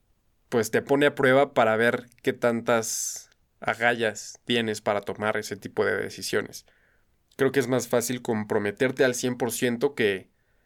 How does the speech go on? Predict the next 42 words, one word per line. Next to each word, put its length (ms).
que 120
decir, 540
"Hoy 120
sí 120
tomo 200
refresco, 720
hoy 200
no, 440
hoy 120
tomo 280
pero 200
poquito". 580
Creo 140
que 80
es 80
más 180
fácil 380
decir, 440
"Ok, 160
de 140
hoy 80
en 60
adelante 460
no 120
voy 100
a 60
tomar 240
nada 140
de 60
refresco", 560
y 100
ya 140
no 80
estás 260
negociando 440
contigo 360
mismo 380
de, 300
"Ok, 180
hoy 200
tomo 220
poquito. 380